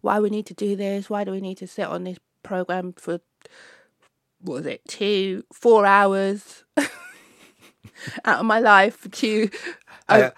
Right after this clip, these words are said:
Speaker 1: you know.
Speaker 2: I've, I've been doing that for years.
Speaker 1: Yeah,
Speaker 2: You know what I mean?
Speaker 1: yeah.
Speaker 2: What do you mean I need to take another exam in technical this or
Speaker 1: Exactly.
Speaker 2: technical that?
Speaker 1: And it was just
Speaker 2: It's
Speaker 1: like,
Speaker 2: making my
Speaker 1: "Serious-,
Speaker 2: brain bleed.
Speaker 1: seriously, people." And then it was just, after they did it, it was just like, "Oh, okay, yeah,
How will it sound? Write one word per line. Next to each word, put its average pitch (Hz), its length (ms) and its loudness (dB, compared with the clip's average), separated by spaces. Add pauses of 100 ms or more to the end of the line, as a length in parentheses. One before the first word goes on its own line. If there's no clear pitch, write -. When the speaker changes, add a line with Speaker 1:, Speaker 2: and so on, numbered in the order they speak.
(100)
Speaker 1:
you 220 100 2
know. 175 180 0 (220)
Speaker 2:
I've, 117 260 -2
I've 123 160 2
been 123 140 -2
doing 117 180 2
that 117 160 -2
for 120 80 -2
years. 113 420 2
Speaker 1:
Yeah, 220 320 10
Speaker 2:
You - 80 0
know - 60 2
what - 20 0
I 208 40 4
mean? 220 80 8 (140)
Speaker 1:
yeah. 240 140 4
Speaker 2:
What 160 160 -4
do 156 80 -8
you 151 40 2
mean 143 120 4
I 139 40 -2
need 135 180 -4
to 117 80 -12
take 135 200 -2
another 123 320 0
exam 113 420 2
in 104 120 -6
technical 117 460 -4
this 220 100 2
or - 20 8 (280)
Speaker 1:
Exactly. 208 80 2
Speaker 2:
technical 202 340 -2
that? 196 240 -4
Speaker 1:
And 220 140 2
it 151 80 -2
was 214 100 -2
just 220 100 -2
Speaker 2:
It's 214 60 -6
Speaker 1:
like, 196 120 -2
Speaker 2:
making 131 200 0
my 135 60 6
Speaker 1:
"Serious-, 170 100 0
Speaker 2:
brain 127 260 6
bleed. 101 360 0 (140)
Speaker 1:
seriously, 170 360 -4
people." 165 400 -8 (240)
And 220 200 4
then 233 120 4
it 202 80 0
was 247 160 4
just, 254 220 -4
after 254 260 2
they 226 160 0
did 254 240 2
it, 190 260 0
it 196 80 -4
was 202 140 -4
just 214 160 -10
like, 180 200 -8 (440)
"Oh, 330 240 0
okay, 311 400 -6
yeah, 208 480 -8